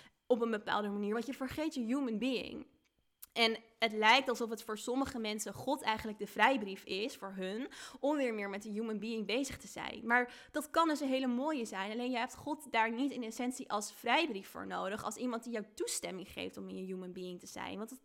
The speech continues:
mag je zelf al. Ehm, even kijken.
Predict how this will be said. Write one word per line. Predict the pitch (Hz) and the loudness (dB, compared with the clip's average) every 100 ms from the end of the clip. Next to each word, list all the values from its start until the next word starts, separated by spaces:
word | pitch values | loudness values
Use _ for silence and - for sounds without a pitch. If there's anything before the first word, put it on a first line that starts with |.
| _ _ | _ _
mag | 254 311 - | -4 -2 -2
je | 214 | -2
zelf | 269 302 226 | 2 2 2
al. | 190 185 190 - - - - - - - - - _ _ _ _ | -2 -4 -6 -14 -20 -20 -20 -20 -20 -20 -20 -20 _ _ _ _
Ehm, | 254 277 277 277 277 277 277 277 277 - - - - - - _ _ _ _ _ _ _ - - | 4 6 8 8 8 6 6 4 2 -4 -18 -20 -20 -20 -20 _ _ _ _ _ _ _ -16 -4
even | 233 220 | -2 0
kijken. | 196 190 - - | -4 -4 -6 -8